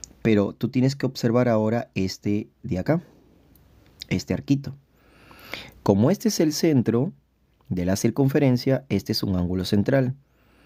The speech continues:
Y como ángulo central, su arco que está al frente de él vale lo mismo,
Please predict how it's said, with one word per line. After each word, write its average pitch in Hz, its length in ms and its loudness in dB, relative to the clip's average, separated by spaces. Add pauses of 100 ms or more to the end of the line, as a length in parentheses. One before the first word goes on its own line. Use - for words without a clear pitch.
(560)
Y 107 80 -2
como 98 340 2
ángulo 160 300 4
central, 139 600 0 (800)
su 110 360 4
arco 117 320 -2
que 104 60 -2
está 101 160 -2
al 98 100 0
frente 110 340 0
de 110 140 2
él 110 160 -4
vale 87 280 -6
lo 92 120 -2
mismo, 113 320 0